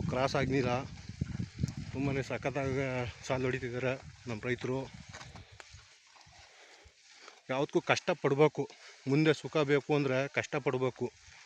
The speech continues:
ಭೂಮಿ ನೋಯ್ತಿದೆ ಅಂತ ಉಳಿದ್ಬಿಟ್ಬಿಟ್ರೆ ಬೆಳೆ ಕೊಡಲ್ಲ ಅದು. ಅದೇ ಆಡ್ಕೊಬಿಟ್ಟದಂತ ಭೂಮಿನೇ, ನಾನು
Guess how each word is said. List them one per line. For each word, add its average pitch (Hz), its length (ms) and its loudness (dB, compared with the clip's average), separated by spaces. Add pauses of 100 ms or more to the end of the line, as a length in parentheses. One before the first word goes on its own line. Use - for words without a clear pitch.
(320)
ಭೂಮಿ 151 360 8
ನೋಯ್ತಿದೆ 151 400 6
ಅಂತ 139 120 2 (100)
ಉಳಿದ್ಬಿಟ್ಬಿಟ್ರೆ 143 680 4 (680)
ಬೆಳೆ 135 180 2 (460)
ಕೊಡಲ್ಲ 139 320 8
ಅದು. 123 120 -4 (2000)
ಅದೇ 135 220 8
ಆಡ್ಕೊಬಿಟ್ಟದಂತ 143 640 0 (920)
ಭೂಮಿನೇ, 143 340 6 (140)
ನಾನು 131 160 2